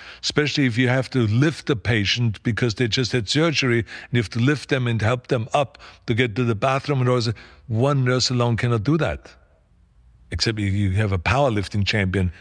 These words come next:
is a nurse or something like that. <laughs> But that's not the case in every hospital. So they were explaining that, and it, all of a sudden I said, "Oh my God, this is like, I never thought about that. That is really interesting and fascinating thing. So if we have the budget,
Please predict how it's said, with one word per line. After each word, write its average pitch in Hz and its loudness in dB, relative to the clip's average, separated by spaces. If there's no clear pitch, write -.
is 107 2
a 107 2
nurse 98 0
or 113 -4
something 95 0
like 92 -4
that. - -2
<laughs> - -20
But - -2
that's - -2
not 107 0
the 101 -2
case 117 0
in 104 0
every 101 2
hospital. 95 0
So 135 2
they 135 2
were 185 2
explaining 165 0
that, 123 0
and 127 0
it, 120 2
all 139 0
of 139 2
a 139 2
sudden 139 0
I 131 0
said, 135 0
"Oh 123 -2
my 135 0
God, 120 -2
this - -4
is - -4
like, 123 0
I 113 0
never 120 0
thought 131 -2
about 101 -2
that. - -8
That 135 2
is 123 0
really 131 2
interesting 120 0
and 107 0
fascinating 113 0
thing. 123 2
So 104 2
if 101 0
we 123 2
have 139 -2
the 117 -2
budget, 113 0